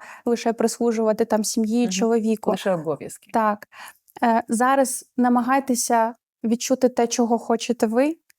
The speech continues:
Speaker 1: і досягати те, чого хочете ви в першу чергу, а вже потім піклуватися про інших.
Speaker 2: Поліна, я тобі дуже дякую за відверту розмову, за відкритість, що ти теж боялася, теж вагалася, що ти теж боролася за своє місце, за те, що ти дала сьогодні сили іншим жінкам,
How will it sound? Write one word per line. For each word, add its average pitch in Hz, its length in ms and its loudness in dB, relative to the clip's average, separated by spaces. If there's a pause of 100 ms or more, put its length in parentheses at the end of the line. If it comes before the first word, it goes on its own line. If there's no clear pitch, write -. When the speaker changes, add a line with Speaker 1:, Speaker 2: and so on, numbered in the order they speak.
(120)
Speaker 1:
і 220 400 0
досягати 233 560 2
те, 233 160 0
чого 226 300 -2
хочете 233 400 0
ви 214 120 2
в 208 80 -6
першу 220 460 -2
чергу, 226 460 -2 (300)
а 226 60 2
вже 233 200 2
потім 247 380 -2
піклуватися 220 720 0
про 233 160 0
інших. 214 560 -4 (300)
Speaker 2:
Поліна, 214 260 2
я 196 80 2
тобі 196 160 -2
дуже 208 280 2
дякую 160 400 0
за 170 140 0
відверту 185 440 -2
розмову, 147 640 -2
за 170 580 0 (480)
відкритість, 180 840 0
що - 200 -4
ти 180 100 -6
теж 220 200 0
боялася, 165 580 0
теж 190 220 -2
вагалася, 160 600 0
що 160 160 -6
ти 165 140 -4
теж 202 260 0
боролася 165 960 2
за 156 300 0
своє 165 380 -4
місце, 151 480 -4
за 151 100 -2
те, 180 140 -2
що 190 140 -4
ти 180 120 -4
дала 170 240 4
сьогодні 165 420 0
сили 180 360 -2
іншим 170 320 -2
жінкам, 156 540 -4